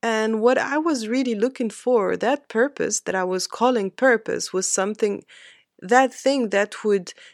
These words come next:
stimulate the, sim-, stimulate me, that thing that would make me happy no matter what circumstances, that thing that would make me grow an environment where I would feel welcome. Actually, that purpose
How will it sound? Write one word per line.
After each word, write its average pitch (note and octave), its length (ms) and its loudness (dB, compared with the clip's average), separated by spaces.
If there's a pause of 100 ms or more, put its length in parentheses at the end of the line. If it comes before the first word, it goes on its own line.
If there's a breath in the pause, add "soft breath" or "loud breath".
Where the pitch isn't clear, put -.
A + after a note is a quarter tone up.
stimulate A3+ 760 -2 (140)
the, - 120 -6 (220)
sim-, - 320 -2
stimulate D4+ 580 2
me, E3+ 240 -8
that A#3+ 260 0
thing B3 180 0
that G#3+ 160 0
would G#3+ 160 -2
make G#3 360 -2
me A#3 80 2
happy G#3+ 400 -4
no G3+ 180 -2
matter G3 360 0
what G3 320 -2
circumstances, G#3 1200 -6 (520 loud breath)
that A#3 280 4
thing B3+ 280 0
that A#3+ 400 0
would G#3 340 0 (340 loud breath)
make G3+ 360 0
me G#3+ 160 0
grow G3+ 380 2
an G3+ 80 0
environment G#3 840 0
where F3+ 160 2
I F3+ 80 4
would E3+ 260 -6
feel G#3 600 0
welcome. A3 800 0 (440)
Actually, C4+ 420 2
that C4+ 400 0
purpose A3 720 -2